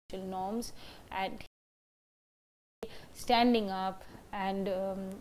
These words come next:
also he, the way, it did not matter to him whether he was eating raw food or cooked food. So he did not, finally Itard did not really pick up the language at all.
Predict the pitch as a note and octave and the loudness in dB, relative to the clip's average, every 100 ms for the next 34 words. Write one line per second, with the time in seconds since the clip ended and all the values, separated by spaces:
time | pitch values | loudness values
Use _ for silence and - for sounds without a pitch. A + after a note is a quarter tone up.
0 | A#3 A3+ A#3+ A#3 A#3+ A3 A3+ G#3+ F#3+ G3+ | 2 4 6 6 4 4 2 0 0 0
1 | G3 C4+ C#4 C4+ B3 G#3+ A3 A3 C#4 - | 4 2 2 0 0 0 -2 0 -2 -2
2 | G#3+ A3 A#3+ A#3+ G#3 G#3+ G#3 G3+ F#3+ G#3 | -4 -4 -4 -4 -2 -2 0 0 0 -2
3 | F#3+ G3 A3 A3 G#3 F#3 F#3+ G#3 A3+ - | -2 -4 -4 -4 -4 -2 0 0 -2 -2
4 | G#3 G3 F#3 - - - G#3 G#3 - A3+ | -2 -2 -4 -10 -18 -4 -2 0 -2 -2
5 | - - G#3+ F#3 E3 - - - - G#3+ | -4 -6 -4 -4 -8 -14 -16 -6 0 4
6 | A3+ C4 B3+ C#4 C#4+ - - - - - | 4 2 2 2 2 0 -10 -16 -8 2
7 | D#4 F#4+ C4+ A3 - A3 C4+ B3+ A3+ G3+ | 4 8 8 6 0 4 6 6 6 0
8 | A3+ G3 B3 C4+ - A3 G#3+ A3 - C4 | -4 0 2 0 0 -2 0 -2 -4 4
9 | B3 A#3+ G3+ F#3+ F#3 F#3+ G#3 - - G3 | 4 4 -2 -2 -2 2 0 0 -6 -8
10 | - G#3+ G3 | -4 0 0